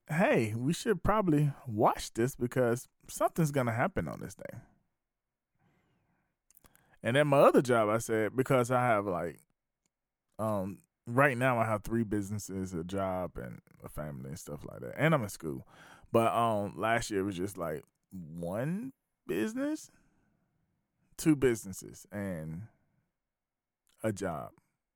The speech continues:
and a school. So I went to, um, talk to y'all on one of my other businesses, and I said, "Some, some shit might happen. You could go rewind the tapes." Um,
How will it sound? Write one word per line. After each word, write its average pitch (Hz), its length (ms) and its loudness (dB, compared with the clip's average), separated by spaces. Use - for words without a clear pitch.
and 85 140 -6
a - 40 -10
school. - 320 -14
So - 160 4
I 170 60 10
went 180 240 4
to, 170 400 4
um, 143 560 0
talk 165 240 2
to 139 100 -6
y'all 131 420 2
on 131 440 -4
one 127 160 0
of 123 60 -6
my 113 140 -2
other 151 180 0
businesses, 123 580 -4
and 135 480 -2
I - 120 -6
said, 214 300 -4
"Some, - 220 -14
some 196 160 -4
shit 240 240 -2
might 196 180 2
happen. 180 440 0
You 107 160 -2
could 156 400 -2
go 135 140 6
rewind 131 420 2
the 123 60 -6
tapes." - 420 -6
Um, 131 480 2